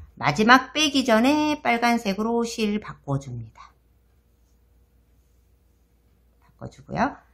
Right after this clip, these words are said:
다시 또 한길 긴뜨기 그 자리에다 하나 더. 한 코에 두 개씩 들어가는 거니까요. 또 다음 코, 한 코에 두 코, 빨간색 꽃부분. 또 다음 코, 하나,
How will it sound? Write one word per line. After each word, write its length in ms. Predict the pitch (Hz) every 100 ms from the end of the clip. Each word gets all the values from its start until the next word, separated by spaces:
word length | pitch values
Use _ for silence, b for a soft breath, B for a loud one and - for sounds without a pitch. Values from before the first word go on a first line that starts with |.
| _
다시 340 | - 165 190 -
또 240 | 277 311
한길 580 | 320 - 208 202 214 208
긴뜨기 500 | 196 143 143 143 214
그 100 | -
자리에다 440 | - 135 127 135 185
하나 300 | 180 147 143
더. 100 | _ _ _ _ _ _ _ _ _ _
한 120 | 220
코에 180 | 220 185
두 120 | 143
개씩 220 | 156 -
들어가는 360 | - - 52 -
거니까요. 540 | - - - 160 180 _
또 200 | 185 190
다음 420 | - 127 139 139
코, 380 | 170 202 320 320 b b b _
한 200 | - 151
코에 460 | - 147 165 214 220
두 160 | - -
코, 160 | _ - _
빨간색 500 | 80 76 76 76 - _ _ _ _ _ _
꽃부분. 680 | - - - - 147 208 233 _ _ _ _ _ _ _ _ _ _ _ _ _ _ _ _ _ _ _ -
또 140 | 294
다음 440 | 175 139 139 139 -
코, 360 | 285 311 302 - _ _ _ _ _ _ _ _ _ _ _ _ -
하나, 600 | 156 139 147 220 302